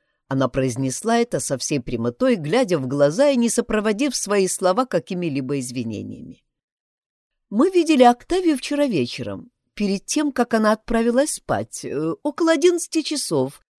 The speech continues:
или чуть раньше. Я встретила её на лестнице. Затем она зашла к матери пожелать ей доброй ночи и отправилась в свою спальню. Мой муж скажет вам то же самое.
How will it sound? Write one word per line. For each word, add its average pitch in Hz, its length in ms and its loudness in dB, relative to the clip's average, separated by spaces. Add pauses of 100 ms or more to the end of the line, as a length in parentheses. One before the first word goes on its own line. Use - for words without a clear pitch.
(600)
или 339 160 2
чуть 311 260 0
раньше. 135 560 -4 (800)
Я 277 180 2
встретила 359 460 2
её 330 120 2
на 320 80 4
лестнице. 170 760 0 (600)
Затем 240 440 6
она 226 120 4
зашла 214 380 4
к - 80 -4
матери 294 380 2
пожелать 220 480 4
ей 220 80 2
доброй 160 360 4
ночи 277 380 0
и 233 40 6
отправилась 302 640 0
в - 40 -10
свою 214 300 -2
спальню. 131 640 -10 (920)
Мой 175 240 4
муж 190 400 2
скажет 175 480 -6
вам 254 180 2
то 294 100 0
же 330 120 -4
самое. 185 560 -6